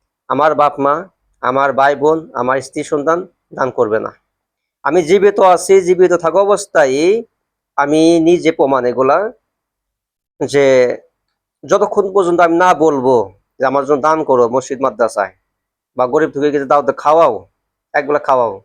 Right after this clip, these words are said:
খাওয়ায় না, এটা হচ্ছে বাস্তবতা, আমি নিজে প্রমাণ।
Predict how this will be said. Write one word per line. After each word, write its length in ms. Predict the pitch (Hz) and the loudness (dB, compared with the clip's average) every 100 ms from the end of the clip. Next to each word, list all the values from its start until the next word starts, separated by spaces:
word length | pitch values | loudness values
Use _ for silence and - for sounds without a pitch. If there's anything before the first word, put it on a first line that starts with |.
| _ _ _ | _ _ _
খাওয়ায় 280 | - 120 107 | -2 0 0
না, 80 | 101 - _ _ _ _ _ _ - | -4 -14 _ _ _ _ _ _ -4
এটা 80 | 139 | -2
হচ্ছে 140 | 151 170 | 0 -2
বাস্তবতা, 500 | 170 180 147 - 104 - _ _ _ _ _ _ | -2 -2 -2 0 -4 -6 _ _ _ _ _ _
আমি 120 | 127 147 | -4 0
নিজে 220 | 180 175 | 2 2
প্রমাণ। 320 | 175 123 101 | 0 -2 -4